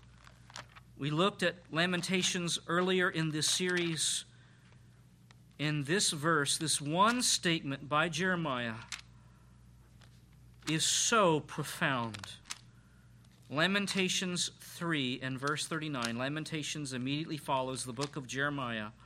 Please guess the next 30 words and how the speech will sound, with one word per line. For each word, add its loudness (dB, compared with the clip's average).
And 0
remember 4
that 0
Lamentations 0
is -2
a 0
book -2
about 2
the -6
funeral -6
of -8
a -4
city, -2
that 0
is -2
the -4
funeral -4
of -2
Jerusalem. -2
It -6
has -4
been -2
destroyed 0
by 6
God 4
as 2
an -2
act 4
of -6
judgment. -2